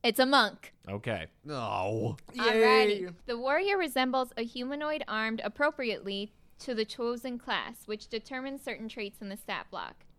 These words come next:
Speaker 1: The warrior disappears when it drops to zero hit points or when the spell ends. It's an ally to us. It shares my initiative count, but it takes its turn immediately after mine should we get into combat.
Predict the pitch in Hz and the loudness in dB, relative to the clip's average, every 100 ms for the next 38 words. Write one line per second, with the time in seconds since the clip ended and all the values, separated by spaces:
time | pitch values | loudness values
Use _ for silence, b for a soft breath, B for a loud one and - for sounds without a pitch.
0 | _ b b b 220 220 240 247 233 247 | _ b b b -2 2 2 2 0 -2
1 | 277 269 247 247 240 202 214 202 - 208 | -2 2 2 0 -2 0 0 0 -2 -8
2 | 220 226 233 240 226 - 226 220 226 196 | -2 -2 -2 -4 -6 -6 -6 -6 -6 -8
3 | 202 185 - 208 196 196 - 185 165 - | -8 -8 -6 0 2 2 0 -6 -8 -10
4 | 220 - - - b b b b - 214 | -14 -14 -20 -20 b b b b -12 -8
5 | 233 - 208 226 233 247 240 269 277 349 | -6 -2 -2 0 0 -2 -6 -4 -2 -4
6 | - - 233 - - 226 226 226 214 208 | -8 -6 -6 -4 -2 -2 -2 -2 -2 -2
7 | 208 233 269 262 - 262 294 - 220 - | -6 -6 -6 -8 -6 -6 -6 -6 -8 -6
8 | 247 220 220 - - 220 202 202 240 220 | -8 -6 -10 -10 -10 -8 -8 -6 -6 -6
9 | 285 - 185 - 196 190 185 240 - 170 | -6 0 0 0 -4 -2 -2 -2 -2 -4
10 | 165 160 196 196 208 196 202 220 208 | -4 -4 -4 -6 -4 -4 -2 -2 -4